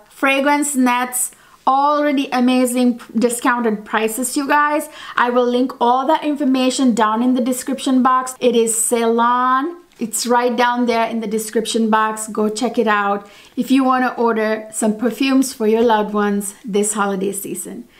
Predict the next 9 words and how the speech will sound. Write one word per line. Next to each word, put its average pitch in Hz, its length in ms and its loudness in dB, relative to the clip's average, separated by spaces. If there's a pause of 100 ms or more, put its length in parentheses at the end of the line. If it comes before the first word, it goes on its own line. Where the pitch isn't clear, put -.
(220)
Okay, 294 240 2
you 415 240 4
guys, 214 400 0 (180)
now 247 320 2
let's 302 300 -2
dive 247 480 0
into 254 560 2
this 220 420 0
ultimate 254 600 2